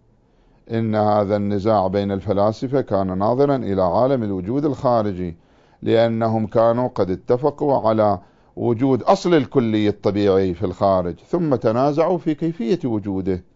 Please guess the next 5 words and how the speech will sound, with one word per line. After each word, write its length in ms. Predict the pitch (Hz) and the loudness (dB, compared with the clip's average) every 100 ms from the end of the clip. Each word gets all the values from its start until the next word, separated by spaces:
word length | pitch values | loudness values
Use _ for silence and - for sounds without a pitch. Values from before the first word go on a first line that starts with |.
| _ _ _ _ _ - | _ _ _ _ _ -4
وبنحو 1120 | 117 139 147 147 - _ - 139 160 196 160 | 2 4 4 0 -10 _ -8 -2 0 0 2
وجوده 600 | 143 127 113 120 110 110 | 2 2 0 0 0 0
وتشخيصه 760 | 107 101 104 - 104 98 101 101 | 0 -2 -4 -4 -8 -4 -4 -4
في 80 | |
الخارج، 440 | 101 85 95 90 | -4 -4 -2 -2